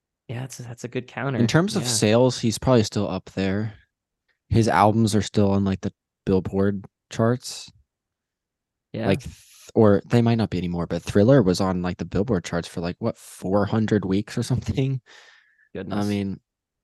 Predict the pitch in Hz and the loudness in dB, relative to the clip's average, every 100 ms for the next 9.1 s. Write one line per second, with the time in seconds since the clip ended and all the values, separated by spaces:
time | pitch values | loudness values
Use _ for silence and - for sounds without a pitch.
0 | _ _ _ _ _ _ _ _ _ _ | _ _ _ _ _ _ _ _ _ _
1 | _ _ _ _ _ _ - 110 117 87 | _ _ _ _ _ _ -10 -6 -4 -4
2 | 82 104 131 143 135 104 - 117 123 113 | -4 -4 -4 -4 -4 -10 -8 -6 -6 -6
3 | 104 - 123 117 - _ _ _ _ _ | -12 -8 -6 -4 -8 _ _ _ _ _
4 | _ _ _ _ _ _ _ _ _ _ | _ _ _ _ _ _ _ _ _ _
5 | _ _ _ - 113 90 82 - _ _ | _ _ _ -4 0 0 -2 -8 _ _
6 | _ _ _ _ _ _ _ - 113 123 | _ _ _ _ _ _ _ 0 4 4
7 | 127 - - 90 - 95 92 85 92 87 | 2 -2 -10 -10 -4 -2 -2 -2 -2 -2
8 | - 82 - 78 82 82 143 80 82 - | -6 -12 -10 -8 -8 -10 -10 -10 -10 -12
9 | - | -16